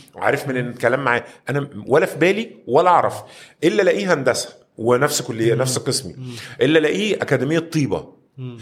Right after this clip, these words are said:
Speaker 1: إلا ألاقيه، آه، مثلًا معهد، يعني
Speaker 2: مم.
Speaker 1: تلاقي حاجات متنوعة. في النهاية
Speaker 2: مم.
Speaker 1: ما شاء الله لا قوة إلا بالله كلهم مستواهم ممتاز، وهو
Speaker 2: بالظبط.
Speaker 1: ده اللي فارق معايا. لما قعد معايا وعملنا له التكنيكال انترفيو،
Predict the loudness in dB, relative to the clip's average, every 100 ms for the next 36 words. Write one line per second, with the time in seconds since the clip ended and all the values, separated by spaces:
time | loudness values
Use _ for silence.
0 | -20 -8 0 2 4 2 2 0 -4 -8
1 | -8 -6 0 0 0 -2 -2 -2 -2 0
2 | 0 0 -6 -8 -4 -2 -2 -6 -8 -2
3 | 0 4 4 2 -2 0 -2 -2 -4 -2
4 | -2 0 0 -2 -6 _ -10 -2 0 2
5 | 2 2 0 -2 -6 -2 0 0 0 0
6 | -2 -6 -4 -4 -4 -8 -8 -8 -6 -6
7 | -8 -6 -6 -6 -12 -6 0 2 2 0
8 | 0 -2 0 0 -2 -4 -14 -10 -2 0
9 | 2 2 2 2 4 4 2 0 0 0
10 | -2 0 0 0 -4 -4 -6 -6 -6 -6
11 | -4 -6